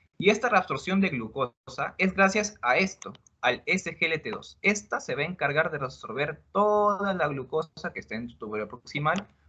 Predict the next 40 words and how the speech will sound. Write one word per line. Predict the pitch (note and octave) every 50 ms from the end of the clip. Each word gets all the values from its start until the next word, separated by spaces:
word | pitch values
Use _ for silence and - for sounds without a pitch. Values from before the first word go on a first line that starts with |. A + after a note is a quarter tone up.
| _ -
por | D#3+ D#3+
lo | D#3 D#3
cual | E3+ E3 E3
vas | E3 D#3+ D#3
a | D#3
tener | D3 D3 D3 D3 D#3
un | D3+ D3 C#3+
exceso | C3 - - - F3+ E3 - F#3+
de | F3+ D#3+ A#2 A2 - -
glucosa | G#2 F#2+ - F#2 - - G2+
en | A#2+ C#3+
sangre. | - - G3 B2+ F#2+ D#2+ D2 - _ _ _ _ _ _ _ _ _ _ _ _ _ _ _ _ _ _ _ _ _ _ _ _ _ _ _
Ahora, | - D#3 C#3+ C3 A#2 -
¿cómo | - G3 G#3+ A3 A3
funciona | G#3+ F3 D#3+ D#3 D3+ - G#3 G3+ D#3+ C#3 C3 C#3+ D3 - _ _ -
el | C#3 C3+ B2+
inhibidor | B2+ A#2+ A#2+ A#2+ A#2 A#2+ A#2+ B2 D#3+ G3 G#3 D#3+ B2
del | A#2+ A#2 A#2
S | A#2 - B2 A#2+
G | -
L | B2 A2 A2
T | G#2+ G#2+
dos? | G#2+ F#2 - - - -
Obviamente, | C#3+ E3+ F#3+ F#3+ F3+ E3+ E3 D3 C#3+ C#3+ D3
por | - - A2 G2 -
su | - - G#2+
nombre, | A#2 B2 A#2 G#2 G2 - - - - _ _ _ _ _ _ _ _ _ _ _ _ _ _ _ _ _ _ _ _ _ _ _ _ -
inhibe | D3 D3+ D#3 F3+ A#3 B3 A3 E3+ A#2+ G2 - - - -
al | - B2 A#2+ C3
S | C3+ - B2+ A#2+
G | -
L | B2+ B2 B2
T | A#2+ B2
dos | A#2+ C3 F#3 F#3 - -
y | C3+ B2
bloquea | B2 B2 B2+ A#2+ B2 - F#3 G3+ G#3+ F#3+ D#3+ C#3
la | B2 A#2+
resorción | A#2+ B2 A2+ - A#2+ A2+ - - D3+ D3+ D#3+
de | D#3+ D3+
glucosa. | C3+ A#2 G#2+ G#2+ G2+ - C3 - - - - -